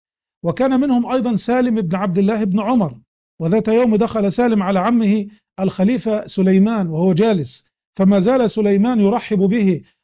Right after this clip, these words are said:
ويرفعه حتى أقعده معه على سريره، فقال رجل لعمر: "ما استطاع خالك أن يلبس ثياباً فاخرة أحسن من هذه يدخل فيها على أمير المؤمنين؟"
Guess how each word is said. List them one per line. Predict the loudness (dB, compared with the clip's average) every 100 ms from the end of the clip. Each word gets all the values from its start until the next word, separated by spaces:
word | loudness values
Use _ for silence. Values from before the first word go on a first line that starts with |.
| -2
ويرفعه | 2 2 0 -2 0 -2
حتى | -4 -6 -4
أقعده | -6 -4 -2 0 2
معه | 2 2 -2
على | -2 -4
سريره، | -4 -4 -4 -6 -10 _ _ _ _ -6
فقال | -2 0 0
رجل | 2 0 2 2
لعمر: | 0 0 0 0
"ما | 0
استطاع | -2 -2 -6 -2 -4
خالك | -4 -2 0 0 -4 -14 _ _ _ -2
أن | 0
يلبس | 2 0 0 -2 -4
ثياباً | -4 0 0 2 0 -2 -2
فاخرة | -2 0 0 0 0 -2 -2
أحسن | -4 -6 -2 0
من | 2 2
هذه | 2 0 -2 -6 _ -4
يدخل | -2 -2 -2 -2
فيها | 0 0
على | 2 0 2
أمير | 2 2
المؤمنين؟" | 2 2 4 2 0